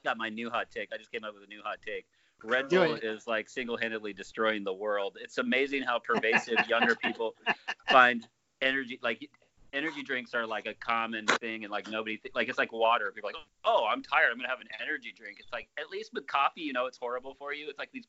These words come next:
Speaker 1: I don't think people really understand, like, the taurine and all the crap that's going into their body when they're drinking
Speaker 2: Sure.
Speaker 1: alcohol and pouring energy drink on.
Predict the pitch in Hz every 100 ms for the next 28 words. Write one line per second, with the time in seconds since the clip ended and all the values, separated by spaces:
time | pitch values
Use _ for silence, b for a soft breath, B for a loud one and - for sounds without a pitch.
0 | _ 135 147 - 151 151 - 135 135 120
1 | 143 147 120 120 120 - 113 - 127 120
2 | 107 B B B B B 117 - - -
3 | 120 120 120 120 123 110 104 110 92 -
4 | 113 110 113 123 - 120 117 120 120 120
5 | 120 120 120 117 104 - 104 104 180 226
6 | 220 160 113 113 113 - - 113 104 98
7 | 104 104 104 110 117 120